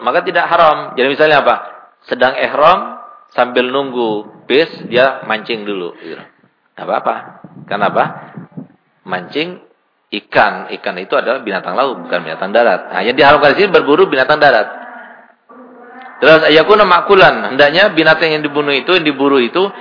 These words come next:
adalah binatang yang bisa dimakan. Lain halnya kalau soal dia membunuh, misalnya anjing gila, membunuh musang, membunuh ular, waktu haji, waktu umroh, nggak apa-apa.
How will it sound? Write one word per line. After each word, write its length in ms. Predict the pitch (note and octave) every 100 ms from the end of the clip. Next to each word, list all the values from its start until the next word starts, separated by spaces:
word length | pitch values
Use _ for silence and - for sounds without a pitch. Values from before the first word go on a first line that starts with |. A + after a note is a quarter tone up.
| - -
adalah 440 | - B2+ C3 E3+ D#3
binatang 560 | C#3+ C3+ C3+ E3+ E3+ D3
yang 120 | D3
bisa 200 | C#3 D3
dimakan. 560 | D3+ D#3 D#3 D#3 A#2+
Lain 160 | G#2 A2+
halnya 240 | A2 B2 D#3+
kalau 240 | C#3+ C#3
soal 160 | C3+ D3
dia 120 | C#3
membunuh, 520 | C3 B2 B2 C#3 D3+
misalnya 520 | A2 G2 G#2+ G#2 F#2+ - - - - - - -
anjing 400 | - G2 F#2+ G#2
gila, 460 | G2+ A2 A2 G#2+ F#2
membunuh 500 | G#2+ A#2 B2+ C#3+ C3+
musang, 760 | G2 G#2+ - A2+ G#2+ G2+ G#2 F2
membunuh 440 | G2 G#2+ C#3 C#3+ C3
ular, 640 | A2+ A2 G2 G#2 - -
waktu 220 | G2 G2
haji, 300 | F#2+ G#2 F2 G#2+ F#2+
waktu 100 | G#2
umroh, 260 | F#2+ F2+
nggak 100 | G#2+
apa-apa. 280 | D#3 F3+ C#2+